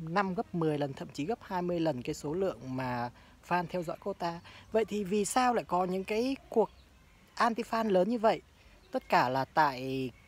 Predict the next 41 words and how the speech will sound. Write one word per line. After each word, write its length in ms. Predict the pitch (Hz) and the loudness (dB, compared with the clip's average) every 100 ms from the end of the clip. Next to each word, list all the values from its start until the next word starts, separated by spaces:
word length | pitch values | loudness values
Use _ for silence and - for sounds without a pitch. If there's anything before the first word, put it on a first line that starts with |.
| - - - - - | -20 -20 -20 -20 -2
không 240 | - 262 | 2 2
chỉ 180 | 240 156 | 2 -2
tại 200 | - 143 | 2 2
là 80 | 127 | 2
cô 160 | - 208 | 2 2
hoa 140 | 214 | 4
hậu 240 | 196 190 | 4 2
mà 180 | 131 127 | 0 -6
tại 260 | 127 151 123 | -2 -4 -4
cả 240 | - 120 | -4 -4
một 120 | 117 | -4
cái 120 | 117 - | -8 -4
ekip 380 | 196 202 - 269 - - - 139 | -2 -2 -2 -4 -8 -20 -20 -6
đã 240 | 135 139 | -2 -2
làm 360 | 180 185 147 135 | 0 0 0 -2
đó 100 | 143 | -2
quá 220 | - 165 | 2 2
lố 180 | 175 214 | 2 2
bịch. 160 | 220 - - - - - | 2 0 -16 -20 -20 -10
Cái 100 | 185 | -6
thứ 100 | 214 | -2
nhất 220 | 214 277 | 0 2
là 120 | 220 160 | 2 2
về 140 | 156 | 0
cái 140 | 156 | -2
phát 220 | 151 277 262 | -2 -2 2
ngôn 240 | 226 208 | 2 2
của 100 | 151 - | -4 2
cô 200 | 196 196 | 2 2
thì 100 | 165 - | -4 -6
chưa 180 | 240 233 | -2 2
đúng 240 | 185 233 | 2 2
mực 140 | 220 - - | 2 0 -10
là 240 | 139 139 131 143 | -2 -2 -2 -6
một 220 | 143 139 - | -4 -4 0
hoa 160 | 180 | 2
hậu 200 | 175 170 - | 2 2 -4
như 80 | 170 | -6
thế 80 | |
nào 220 | 185 165 135 | -2 0 0
cả. 220 | 135 | 0